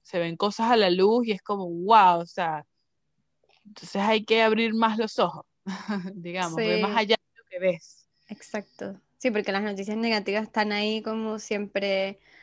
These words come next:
Speaker 2: a la orden. Pero hay mucha
Speaker 1: Sí.
Speaker 2: gente m-, haciendo cosas, eh, activistas, eh, y justamente, este,
Speaker 1: Ujú.
Speaker 2: ahora recién, el veintidós, que fue el Día de, de la Tierra, la onu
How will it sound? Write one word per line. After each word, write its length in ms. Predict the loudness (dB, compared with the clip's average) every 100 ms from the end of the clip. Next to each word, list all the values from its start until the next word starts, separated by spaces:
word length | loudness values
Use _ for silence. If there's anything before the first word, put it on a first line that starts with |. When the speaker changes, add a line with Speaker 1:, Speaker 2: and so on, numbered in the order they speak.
| -10 2
Speaker 2:
a 100 | 6
la 200 | 6 6
orden. 640 | 2 0 -4 -6 -8 -10 _ _
Pero 260 | -2 2 4
hay 160 | 4 4
mucha 340 | 0 -2 0
Speaker 1:
Sí. 40 | 0
Speaker 2:
gente 320 | 0 0 0
m-, 260 | 0 -4 -6
haciendo 480 | -8 -6 -4 -4 -2
cosas, 480 | -2 -2 0 0 0
eh, 220 | -2 0 -2
activistas, 1080 | -4 -6 -4 -2 -4 -6 -4 0 0 -2 -8 -20 -20 -20 _ -6
eh, 400 | -2 -2 -2 -4
y 100 | -4
justamente, 840 | -4 0 2 4 2 0 -2 -6 -10 _ _ -20 _ -4
este, 760 | -4 -2 0 2 2 2 0
Speaker 1:
Ujú. 60 | 0
Speaker 2:
ahora 280 | 4 6 4
recién, 480 | 4 2 4 4 4
el 260 | 2 0
veintidós, 420 | -2 -2 2 2 0
que 120 | -4
fue 140 | -6
el 60 | -4
Día 220 | 0 0
de, 340 | 0 -2 -4
de 120 | -4 -4
la 140 | -2
Tierra, 460 | -2 -2 -2 -6 -8 _ -20 -20 _ _
la 300 | 2 6 6
onu 460 | 6 4 2 0 -4